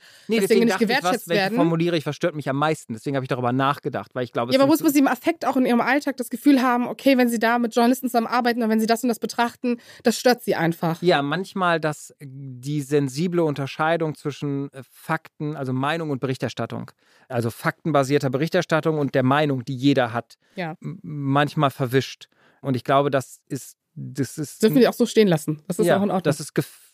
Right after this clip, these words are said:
Speaker 1: das ist wichtig, das ist gefährlich für die Integrität der öffentlichen Debatte.
Speaker 2: Frage zwei.
Speaker 1: Ja.
Speaker 2: Verhindern Hierarchien und Machtverhältnisse Demokratie?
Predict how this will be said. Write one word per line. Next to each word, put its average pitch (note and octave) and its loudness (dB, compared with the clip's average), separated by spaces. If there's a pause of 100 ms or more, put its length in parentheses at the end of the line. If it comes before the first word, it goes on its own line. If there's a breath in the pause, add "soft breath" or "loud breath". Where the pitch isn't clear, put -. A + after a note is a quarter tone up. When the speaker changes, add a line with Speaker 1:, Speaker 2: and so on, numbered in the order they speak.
Speaker 1:
das C#3+ 0
ist D#3+ -8 (240)
wichtig, D3 0
das B2+ -6
ist C3 -10
gefährlich B2+ 0
für C3 0
die B2 4
Integrität A#2+ 0
der - -4
öffentlichen A#2+ -4
Debatte. B2 -6 (360)
Speaker 2:
Frage E3+ 0
zwei. E3 -4 (180)
Speaker 1:
Ja. B2+ -8
Speaker 2:
Verhindern C4 6
Hierarchien A3 2
und F#3+ 0
Machtverhältnisse F#3 0
Demokratie? E3+ 0